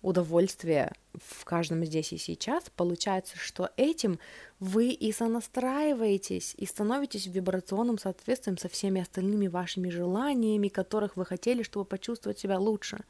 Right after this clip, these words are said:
Денег, здоровья, любви и всего прочего, понимаете? И в этом главный концепт учений Абрахама. Они говорят о том, что да просто почувствуй себя лучше,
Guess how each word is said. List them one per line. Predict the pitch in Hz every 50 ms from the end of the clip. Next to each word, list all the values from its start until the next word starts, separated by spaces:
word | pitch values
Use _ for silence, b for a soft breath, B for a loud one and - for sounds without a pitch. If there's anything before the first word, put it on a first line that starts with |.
| B B B B B B B B B B B -
Денег, | 165 165 180 180 180 180 190 226 233 -
здоровья, | - 170 170 196 214 208 180 170 165 170 165 170 190 208 214
любви | 202 190 208 196 180 175 156 170 165 160
и | 180 - -
всего | - - - 190 170 170
прочего, | - - 165 156 160 - - -
понимаете? | 170 - - 175 170 170 185 240 294 285 - -
И |
в | 165 165
этом | 226 233 - 208
главный | 185 175 185 185 202 214 208
концепт | 196 190 185 175 - - - - -
учений | 185 - - 196 196 196 190
Абрахама. | - 175 196 175 170 165 - - - - - - B B B B B B B B B B B B B B B -
Они | 202 202 202 202
говорят | 185 190 180 175 175 180
о | 175
том, | 180 180
что | 170 - - -
да | - 190 180
просто | - - 240 240 - 254
почувствуй | 202 - 196 - - - 202 190 - - 185
себя | 175 - - 165 160 160
лучше, | 160 160 165 185 208 240 233 - - - 180 170 170